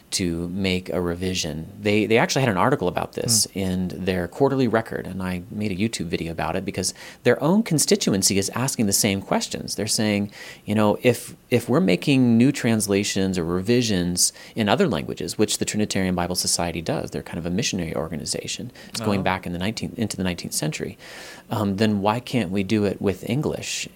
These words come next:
Speaker 1: And, you know, could we just replace the archaic words? And in my mind, I feel like I, I, then we get into whack-a-mole,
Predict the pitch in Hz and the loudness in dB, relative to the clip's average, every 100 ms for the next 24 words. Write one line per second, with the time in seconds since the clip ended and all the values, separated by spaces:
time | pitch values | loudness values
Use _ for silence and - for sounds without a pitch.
0 | - 95 95 92 92 87 - 135 120 113 | -6 -2 0 0 -2 -2 2 2 4 4
1 | 101 95 92 90 - 95 - 90 - 117 | 4 2 -2 -4 -4 -6 -4 -6 2 2
2 | 110 117 107 107 - 110 107 - 82 76 | 2 0 0 0 2 2 2 2 4 4
3 | 147 - - - - - - - - 110 | 2 0 -2 -8 -16 -14 -16 -6 2 4
4 | 110 131 123 151 165 123 113 107 - 117 | 4 4 6 6 8 6 6 4 0 -4
5 | - 135 127 110 - - 135 - 127 123 | 2 4 6 4 -2 -8 -8 -2 -2 -2
6 | - 127 127 135 113 120 107 98 107 101 | -6 2 4 4 4 4 4 2 2 4
7 | 104 - 92 - | 2 0 -2 -4